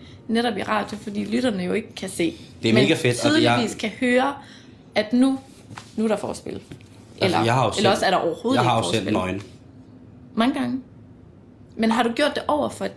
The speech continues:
Speaker 1: andet menneske? Har du
Speaker 2: Ja.
Speaker 1: siddet nøgen sammen med en anden i et radiostudie og sendt?
Speaker 2: Ja.
Speaker 1: Hvem har du siddet sammen med?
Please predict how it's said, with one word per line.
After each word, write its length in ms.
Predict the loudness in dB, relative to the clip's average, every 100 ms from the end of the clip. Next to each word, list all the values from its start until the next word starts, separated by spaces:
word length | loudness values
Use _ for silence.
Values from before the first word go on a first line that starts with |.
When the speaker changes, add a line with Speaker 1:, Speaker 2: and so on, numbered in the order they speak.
| -8
Speaker 1:
andet 200 | -2 0
menneske? 380 | 0 -2 -8 -14 -20 -20 -20 -20 -20 -20 -20 -20 -20 -20 -20 -20 -20 -20 -20 -20 -20 -20 -20 -20 -20 -20 -20 -20 -20 -20 -20 -8
Har 100 | -6
du 40 |
Speaker 2:
Ja. 20 | -4
Speaker 1:
siddet 380 | 0 0 -2 -10 -20 -10
nøgen 500 | -2 2 2 2 -2
sammen 340 | -4 -4 -4 -4
med 80 | -4
en 80 |
anden 220 | -4 -4 -6 -8
i 40 |
et 140 | -6
radiostudie 640 | -4 -6 -8 -12 -12 -12 -14 -14
og 60 | -12
sendt? 340 | -10 -10 -12 -10 -2
Speaker 2:
Ja. 140 | -2 -2 -16 -20 -20 -20 -20 -20 -14
Speaker 1:
Hvem 340 | -4 -2 -2 -8
har 140 | -10
du 80 | -8
siddet 300 | -8 -10 -10
sammen 220 | -10 -10
med? 80 | -10